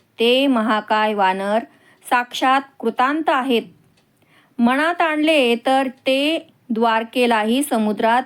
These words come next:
बुडवू शकतात. तिथे माझी काय कथा?" ते ऐकून श्रीकृष्ण हसून म्हणाले, "सुपर्ण,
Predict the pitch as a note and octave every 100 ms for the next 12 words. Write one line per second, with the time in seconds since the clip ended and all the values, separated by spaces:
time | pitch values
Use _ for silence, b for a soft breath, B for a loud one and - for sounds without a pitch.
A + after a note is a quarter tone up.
0 | - A3 G#3 G#3 A3+ A#3 A3 - F3 F#3
1 | - _ _ _ _ b b b - D4+
2 | F#4 F#4+ E4+ A3+ G#3 C4+ C#4 C4 C4 C4
3 | A#3 A#3+ G#3+ G#3+ A#3 _ _ _ _ _
4 | _ _ _ b b b b A#3 A#3 A3
5 | G#3+ A3+ C4 B3 G#3 G#3 A3 - A3+ B3
6 | - A3+ A3 F#3+ F3 F3+ A3+ - _ _
7 | _ _ b b b b - B3 A#3 C4+
8 | D4 C#4 G#3